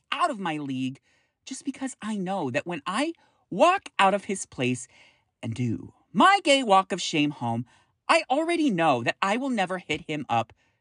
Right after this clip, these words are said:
ever again, and he won't do the same for me. So for a quick Grindr bang, that's perfect. It's, like, what you needed for that moment. It worked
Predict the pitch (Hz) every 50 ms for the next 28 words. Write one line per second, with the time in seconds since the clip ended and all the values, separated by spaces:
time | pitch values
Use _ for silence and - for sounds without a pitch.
0 | _ _ _ - 131 113 127 131 135 135 196 208 202 - - 196 190 - - 233
1 | 226 196 185 185 196 - - 120 131 131 123 123 123 - _ _ _ _ _ _
2 | _ _ - 147 151 - - 120 110 110 104 104 117 - _ _ _ _ _ _
3 | _ _ _ _ _ - 262 285 320 349 285 - - 277 269 - 294 269 262 262
4 | - - 339 392 - _ _ - 196 180 170 170 170 160 147 120 - 208 233 220
5 | 160 131 127 127 139 151 - _ _ _ _ _ _ _ _ 285 294 - - -
6 | 359 403 - - _ 175 123 - - _ _ - - _ _ _ _ _ 190 202
7 | - - - - - _ - 156 147 - - 165 156 - - 165 151 143 139 160
8 | 170 165 175 - - 147 139 139 127 - - 139 170 196 196 196 190 190 190 -
9 | - _ _ _ _ _ _ _ - 202 - - 165 180 185 180 -